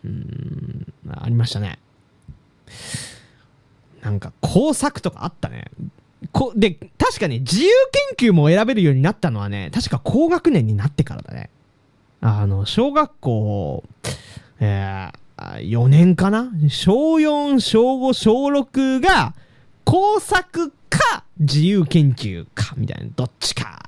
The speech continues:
やってね、みたいな感じで。で、うん、やってましたね。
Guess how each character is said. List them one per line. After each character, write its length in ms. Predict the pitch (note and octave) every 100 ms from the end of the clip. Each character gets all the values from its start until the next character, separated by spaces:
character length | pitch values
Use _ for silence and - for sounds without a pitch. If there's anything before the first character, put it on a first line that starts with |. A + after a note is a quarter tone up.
| -
や 160 | - G2
っ 40 | _
て 140 | -
ね、 180 | G2+ F#3 - -
み 60 | -
た 60 |
い 40 | -
な 40 | _
感 40 | -
じ 120 | -
で。 140 | - - - - - - - - -
で、 1900 | B2 B2 B2 B2 A#2+ A#2+ B2 B2 B2+ A#2 - A2+ A#2 - - - - - - - - - -
う 280 | A2+ G2
ん、 40 | G2+
や 100 | G2+
っ 20 |
て 140 | A2
ま 100 | G2+
し 80 | -
た 80 | D3
ね。 200 | F3